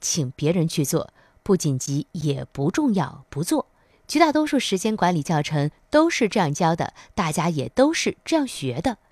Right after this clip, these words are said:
很少有人对这套分类方式提出质疑。但不知道你有没有意识到，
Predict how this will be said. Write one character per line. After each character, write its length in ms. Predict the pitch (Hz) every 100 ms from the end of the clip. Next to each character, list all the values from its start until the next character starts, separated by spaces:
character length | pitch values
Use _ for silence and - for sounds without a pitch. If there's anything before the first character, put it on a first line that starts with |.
| _
很 200 | - 285
少 180 | 202 247
有 140 | 180
人 160 | 127 160
对 200 | 208 180
这 160 | 247
套 240 | 196 180 156 -
分 340 | - - 311 320
类 140 | 240
方 240 | 180 269 294
式 240 | 262 175 -
提 240 | - 151
出 160 | - 277
质 220 | - 247
疑。 220 | 123 113 - _ _
但 160 | 170
不 80 | 151
知 120 | 165
道 180 | 170 151 - - -
你 140 | 196
有 100 | 190
没 140 | 131
有 160 | 160 147
意 160 | 269 269
识 140 | -
到， 220 | - -